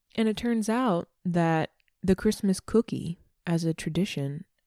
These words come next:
is an old, old tradition. I, uh,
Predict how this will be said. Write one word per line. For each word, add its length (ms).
is 160
an 140
old, 420
old 240
tradition. 600
I, 360
uh, 280